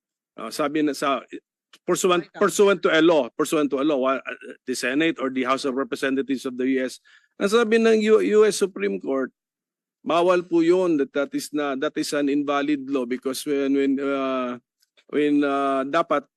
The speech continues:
both chambers, uh, must act together and pass the, an idea so for it to become law.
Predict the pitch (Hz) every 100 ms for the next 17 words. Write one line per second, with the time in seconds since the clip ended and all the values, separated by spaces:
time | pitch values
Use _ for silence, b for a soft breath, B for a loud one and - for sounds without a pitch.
0 | 127 160 165 - 156 151 135 123 123 117
1 | - - - - - 123 123 123 139 170
2 | - - 131 123 - _ - _ - 131
3 | 156 147 127 120 117 123 _ _ - 165
4 | 156 208 185 - 151 156 156 156 160 190
5 | 151 131 127 - 160 165 160 156 151 143
6 | 135 143 135 127 - 110 117 127 131 120